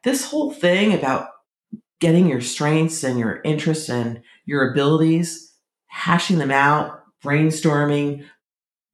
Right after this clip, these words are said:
doing a brain dump and putting them all on a piece of paper, it's the same process, except instead of just kinda standing in front of a mirror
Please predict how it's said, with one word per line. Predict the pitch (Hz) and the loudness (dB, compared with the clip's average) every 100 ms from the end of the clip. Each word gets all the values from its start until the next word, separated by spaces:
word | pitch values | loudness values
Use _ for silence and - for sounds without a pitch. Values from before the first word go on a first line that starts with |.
| _ | _
doing | 165 165 147 | 0 0 0
a | |
brain | - 143 147 143 | -2 0 0 2
dump | 139 143 143 | 2 2 0
and | 120 - | -6 -2
putting | 156 151 | 0 0
them | 143 | 0
all | - 147 | 2 2
on | 147 143 | 0 -2
a | |
piece | 135 151 135 | -4 -4 -4
of | |
paper, | - 139 143 165 175 - - - 185 | -4 -4 0 0 0 -4 -20 -4 0
it's | 214 - | 0 0
the | 226 | -6
same | - 165 160 160 160 160 | 0 2 4 4 2 -2
process, | - 135 131 - - - - - - _ _ _ - | 0 2 2 -4 -8 -8 -10 -12 -16 _ _ _ -8
except | 175 196 175 - - - _ | -2 2 2 0 -14 -20 _
instead | 180 185 214 214 | 0 2 2 2
of | 190 | 2
just | 175 160 - - _ - | 0 -2 -6 -12 _ -2
kinda | 160 135 | -2 -2
standing | - 113 147 151 | -4 -2 0 0
in | 120 | 0
front | 147 143 | 0 0
of | 120 | 0
a | 117 | -2
mirror | 135 135 127 156 - | 0 0 2 0 -2